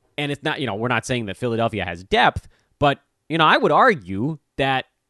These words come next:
you have two stars on this Philly team. I think Joel Embiid is a superstar. Uh, he, he's able to do things on a basketball court that no one else in the N B A can do. Ben Simmons, he can actually do some stuff on a court that no one else can do either. He just can't shoot.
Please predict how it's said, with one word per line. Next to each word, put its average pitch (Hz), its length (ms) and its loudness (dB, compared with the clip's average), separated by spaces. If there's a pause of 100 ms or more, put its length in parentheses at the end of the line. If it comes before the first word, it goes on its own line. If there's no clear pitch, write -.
(840)
you 170 200 -2
have 170 580 -4 (800)
two 185 600 0
stars 147 760 0
on 104 160 -10
this 104 140 -10
Philly 95 240 -8
team. 131 160 -6
I 202 100 2
think 247 100 -4
Joel 143 280 2
Embiid 120 220 -2
is 92 120 -6
a 92 60 -14
superstar. 90 680 -10 (100)
Uh, 143 100 -2
he, 170 320 -4
he's 165 220 -6
able 160 180 -2
to 131 80 -4
do 123 120 -4
things 120 200 -8
on 107 80 -4
a 101 40 -8
basketball 98 380 -4
court 90 200 -8
that 95 160 -6 (100)
no 113 240 -2
one 143 140 0
else 113 180 -4
in 110 40 -12
the 98 100 -8
N 92 100 -10
B 87 120 -10
A 82 80 -8
can 87 140 -16
do. 80 160 -12 (600)
Ben 156 180 0
Simmons, 185 500 0 (160)
he 370 120 -6
can 466 100 2
actually 143 220 -2
do 131 80 0
some 123 140 -8
stuff 123 240 -2
on 120 80 -2
a 110 40 -8
court 120 220 -2
that 123 100 -2
no 120 80 0
one 127 120 0
else 123 140 0
can 135 120 -6
do 127 220 -2
either. 165 400 -2
He 185 100 -4
just 143 200 -8
can't 120 200 -6
shoot. 202 480 -2